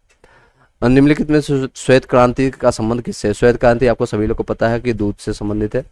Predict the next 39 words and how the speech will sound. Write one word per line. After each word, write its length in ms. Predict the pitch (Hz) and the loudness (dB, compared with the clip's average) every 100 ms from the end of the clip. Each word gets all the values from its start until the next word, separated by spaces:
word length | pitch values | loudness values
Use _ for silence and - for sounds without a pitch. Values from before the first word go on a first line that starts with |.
| - | -16
दूध 320 | 101 104 107 | -8 -4 -4
के 200 | 117 104 | -6 -4
लिए 160 | 104 104 | -2 -2
आपका 300 | 107 - 107 | -2 -4 -6
फेमस 600 | 87 - - 101 107 - | -6 -12 -10 -8 -8 -8
है। 220 | 131 - _ _ _ - - | -12 -12 _ _ _ -12 -2
नेक्स्ट 260 | 120 - | 0 2
है, 140 | 147 147 - 156 135 110 | 0 0 -10 -18 -8 2
भारत 300 | 123 131 143 | 6 6 4
में 80 | |
सर्वाधिक 440 | 139 127 117 117 120 | 0 2 2 2 0
दूध 240 | 120 120 | -2 -2
देने 240 | 117 117 120 | 0 0 0
वाली 240 | 113 113 | 0 0
बकरी 280 | 110 - 110 | -2 -2 -4
का, 240 | 117 113 | 0 0
की 240 | 117 110 110 | 0 -2 -4
नस्ल 300 | 110 - 113 | -4 -6 -4
कौन 200 | 110 110 | -4 -4
से 120 | 127 | -6
है? 60 | |
तो 100 | 123 | -6
उसको 160 | 110 113 | -6 -4
जमुना 520 | 104 104 107 110 120 - _ - | -2 -2 -2 -6 -8 -12 _ -4
पाड़ी 260 | 104 101 104 | 0 0 -2
के 120 | 110 | -4
नाम 160 | 107 | -4
से 120 | 107 107 | -6 -6
जानते 260 | 107 104 | -6 -4
हैं, 160 | 135 139 | -6 -2
जमुना 320 | 117 107 110 | -2 -2 -4
पाड़ी 280 | - 104 104 | -2 -2 -2
के 100 | 110 | -4
नाम 180 | 104 107 | -6 -6
से 120 | 113 | -4
जानते 280 | 110 110 123 | -4 -4 -8
हैं। 120 | 151 _ 143 147 - - | -8 _ -20 -20 -10 -2
नेक्स्ट 240 | 127 - | -2 -2
है, 100 | 151 | -6